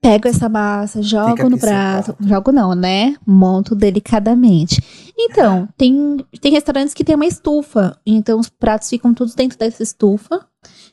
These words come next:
Speaker 1: e aí já saem quentinhos de lá, prontinhos.
Speaker 2: Meu Deus, que legal. <laughs> Isso é muito legal, mas deve dar um trabalho.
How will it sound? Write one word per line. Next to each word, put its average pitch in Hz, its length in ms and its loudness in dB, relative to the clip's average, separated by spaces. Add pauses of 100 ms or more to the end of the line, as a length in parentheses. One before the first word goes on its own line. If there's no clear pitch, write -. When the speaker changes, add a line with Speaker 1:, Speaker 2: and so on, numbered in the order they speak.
(140)
Speaker 1:
e 277 60 4
aí 247 400 0
já 285 140 -6
saem 254 280 -2
quentinhos 302 600 0
de 392 60 -4
lá, 359 360 -4
prontinhos. - 960 -4 (680)
Speaker 2:
Meu 196 280 -2 (100)
Deus, 233 560 -6 (280)
que - 160 -8
legal. 269 500 -6
<laughs> 330 720 -2
Isso - 240 -10
é 196 180 -2
muito 196 280 -12
legal, 403 380 -2
mas - 100 -6
deve 135 140 -8
dar 151 120 -6
um 151 60 -12
trabalho. 123 840 -6